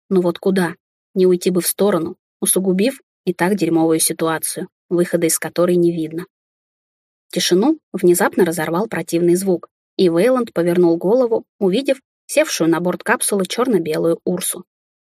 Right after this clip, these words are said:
Она открыла большой клюв и снова закричала, будто что-то хотела сказать,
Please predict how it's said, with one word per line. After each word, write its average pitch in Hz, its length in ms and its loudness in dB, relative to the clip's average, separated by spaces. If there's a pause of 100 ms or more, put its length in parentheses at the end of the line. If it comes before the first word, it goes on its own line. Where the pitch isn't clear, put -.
(200)
Она 277 220 2
открыла 214 360 0
большой 165 380 -2
клюв 262 300 -2 (180)
и 294 140 2
снова 160 340 -4
закричала, 180 640 -4 (340)
будто 180 300 -2
что-то 240 320 -2
хотела 311 380 0
сказать, 180 500 -4